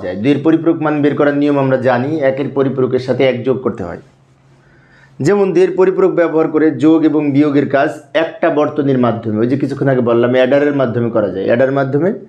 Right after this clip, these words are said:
অ্যাডার নামে একটা সার্কিট আছে, যার কাজ খালি যোগ করা, আর সেই অ্যাডার নামক বর্তনীর মাধ্যমে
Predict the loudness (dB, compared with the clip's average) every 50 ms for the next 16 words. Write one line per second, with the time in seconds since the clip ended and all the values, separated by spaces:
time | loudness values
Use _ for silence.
0 | -20 _ _ _ _ _ _ _ -4 -2 0 0 2 2 0 0 -2 -2 -4 -6
1 | -6 -4 -2 -2 -2 -2 -2 -2 -2 -4 -4 -4 -6 -2 -2 -2 0 0 -2 -2
2 | -2 -2 0 0 0 2 2 0 -2 -2 -4 -8 -8 -10 -12 -16 _ _ _ _
3 | _ _ _ _ _ _ -8 -8 -6 -2 0 0 0 0 -2 -4 -8 -14 -20 _
4 | _ _ -2 -2 0 2 0 0 0 0 0 0 -2 -2 0 -2 -2 0 0 -2
5 | 0 0 0 0 0 -2 -2 -2 -4 -2 -2 -2 -4